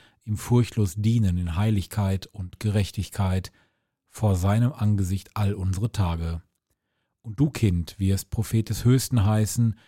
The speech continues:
denn du wirst dem Herrn vorangehen und ihm den Weg bereiten. Du wirst sein Volk mit der Erfahrung des Heils beschenken in der Vergebung der Sünden.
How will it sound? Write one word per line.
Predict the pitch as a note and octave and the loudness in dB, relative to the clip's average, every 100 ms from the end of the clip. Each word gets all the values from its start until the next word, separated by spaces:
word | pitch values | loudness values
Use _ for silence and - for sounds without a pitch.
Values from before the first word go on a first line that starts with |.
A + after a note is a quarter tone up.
| _ _ | _ _
denn | G2+ | 0
du | F#2 A2+ G2+ | 2 2 2
wirst | G#2 G2+ - - B2+ | 2 2 -4 -6 0
dem | |
Herrn | G#2+ G2 G2+ G2+ | 2 4 2 0
vorangehen | A2+ G#2+ B2 A#2+ G#2 G2 G2 F#2+ - _ _ _ _ _ | -2 0 4 4 4 4 4 0 -4 _ _ _ _ _
und | C3+ B2+ | -14 -4
ihm | D3+ G#2+ G2 - _ | 2 2 2 -2 _
den | B2 A#2 | 0 2
Weg | G2+ F2 - | 2 0 -2
bereiten. | A2 G2+ E2+ - F2 E2+ _ _ _ _ - | 0 0 0 -4 -10 -12 _ _ _ _ -12
Du | - F#2 | -6 0
wirst | G#2 - | 0 2
sein | A2 G2+ | 0 2
Volk | B2+ A2 F#2+ | 2 2 2
mit | G#2 G#2 | -2 -2
der | |
Erfahrung | G2+ F#2+ - A#2 A#2 A#2+ | -2 -4 0 2 2 2
des | A2+ - | 0 0
Heils | A2+ B2 - | 0 -2 -4
beschenken | - - A#2+ A#2 A#2+ A#2 A2 - _ _ | -4 0 2 2 2 0 0 -6 _ _
in | - G#2+ | -2 0
der | G#2+ | 0
Vergebung | C#3 A2 F2 F#2+ | 2 2 2 2
der | B2+ | 2
Sünden. | G#2 E2+ E2 D#2 D#2+ D#2+ | 2 0 -2 -4 -12 -18